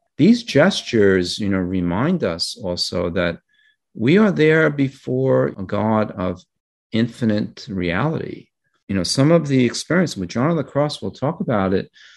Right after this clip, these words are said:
that some of the satisfying experiences that we do sometimes seek in prayer are satisfactions of our natural faculties. They may not be so supernatural as we think, that the natural experience of a faculty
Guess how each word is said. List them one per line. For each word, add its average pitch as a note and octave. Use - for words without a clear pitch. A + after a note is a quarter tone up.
that F2
some D3
of D3
the A2
satisfying C#3
experiences C3
that G2
we F#2+
do D#3
sometimes A2+
seek A#2
in F#2
prayer A2+
are A2+
satisfactions D#3
of A2+
our G2+
natural G#2+
faculties. -
They -
may A2
not D#3
be D#3
so -
supernatural G2+
as F2
we F2
think, -
that F#2+
the F#2
natural C3
experience G2
of F#2
a E2+
faculty G#2+